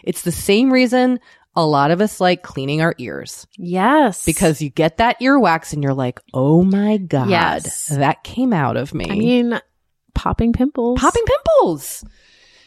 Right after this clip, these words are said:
Speaker 1: Pulling out an ingrown hair.
Speaker 2: Yeah, I mean,
Speaker 1: We've talked about this.
Speaker 2: yeah.
Speaker 1: There's a satisfying gross out element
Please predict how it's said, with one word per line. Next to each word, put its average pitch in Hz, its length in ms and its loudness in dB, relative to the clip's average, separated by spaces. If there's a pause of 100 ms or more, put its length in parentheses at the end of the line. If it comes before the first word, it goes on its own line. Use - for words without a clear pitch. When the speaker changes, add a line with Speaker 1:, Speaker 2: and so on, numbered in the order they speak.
(560)
Speaker 1:
Pulling 196 320 -2
out 190 120 0
an 160 100 0
ingrown 160 480 -2
hair. 160 680 -6
Speaker 2:
Yeah, 202 240 2
I 165 200 -2
mean, 160 500 -2
Speaker 1:
We've 262 160 -2
talked 440 300 -2
about 139 200 -2
this. 165 100 -6
Speaker 2:
yeah. 175 360 2 (300)
Speaker 1:
There's 208 180 -2
a 214 80 -2
satisfying 208 1200 0 (380)
gross 156 480 2
out 214 240 2
element - 800 -4